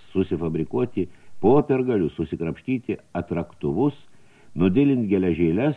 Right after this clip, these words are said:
iškabint šniūrelį lauke, panert, persimainyt. Čia reikia geros makaušės. Seniokas nekakės,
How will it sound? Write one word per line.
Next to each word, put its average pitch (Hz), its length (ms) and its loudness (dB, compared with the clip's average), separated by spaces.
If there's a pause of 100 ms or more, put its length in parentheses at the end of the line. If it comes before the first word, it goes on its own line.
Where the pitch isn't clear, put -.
iškabint 85 560 -4
šniūrelį 113 540 0
lauke, 123 360 -2
panert, 92 540 -4 (360)
persimainyt. 98 760 -2 (380)
Čia 123 120 2
reikia 127 360 -2
geros 92 380 -2 (100)
makaušės. 71 680 -8 (720)
Seniokas 143 640 0
nekakės, 117 800 -2